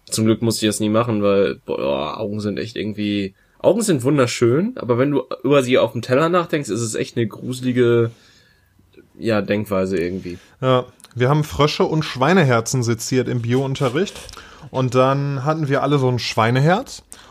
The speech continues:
Speaker 2: Und dann haben wir gefragt,
Speaker 1: Mhm.
Speaker 2: ob wir das mitnehmen dürfen. Und dann durften wir. Und dann hatten wir Sport.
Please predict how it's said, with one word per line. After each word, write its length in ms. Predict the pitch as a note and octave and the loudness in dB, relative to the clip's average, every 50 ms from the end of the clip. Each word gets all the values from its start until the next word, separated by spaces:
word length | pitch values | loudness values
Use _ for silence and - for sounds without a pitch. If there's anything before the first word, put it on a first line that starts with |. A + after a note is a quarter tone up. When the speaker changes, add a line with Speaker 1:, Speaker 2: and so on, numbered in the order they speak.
| - | -6
Speaker 2:
Und 140 | - C3 C3 | -2 2 2
dann 100 | B2+ B2 | 4 4
haben 100 | C3 C#3 | 4 4
wir 80 | C#3 C3 | 4 4
gefragt, 360 | B2+ B2 - - C#3 C3+ A#2 | 2 0 2 2 2 2 2
Speaker 1:
Mhm. 60 | B2 C3 | 2 2
Speaker 2:
ob 40 | C3 | 4
wir 60 | C3+ | 4
das 160 | B2+ A2+ - | 4 2 2
mitnehmen 460 | A#2+ A#2 A#2+ - C3 C3+ C3+ C#3+ C#3 | 0 -2 -2 -2 -4 -4 -2 -2 -2
dürfen. 420 | B2 C3 C#3 E3 - - A3+ B3+ C4+ C4 | 0 2 0 0 0 -4 -10 -10 -10 -8
Und 180 | - B2+ B2+ B2 | -6 -4 0 0
dann 160 | B2 A#2 A2 | 0 0 0
durften 440 | A#2 A2+ A2+ A2+ - - B2+ A#2+ A#2+ | -2 -2 -2 -4 -4 -4 -4 -2 0
wir. 240 | C3+ D#3 F#3+ B3 - - - - - - - - | 0 0 0 -2 -6 -12 -20 -20 -20 -20 -10 -4
Und 200 | - C3 - C3+ | -4 0 2 2
dann 180 | C3 C3+ C3+ | 2 2 2
hatten 180 | D3 C#3 C3 A#2 | 0 -2 0 -2
wir 100 | A#2+ A2+ | -2 -2
Sport. 600 | - - - - F#3+ G3+ F#3+ E3 F3+ G#3 - | -2 -6 -4 0 2 4 4 4 2 0 -4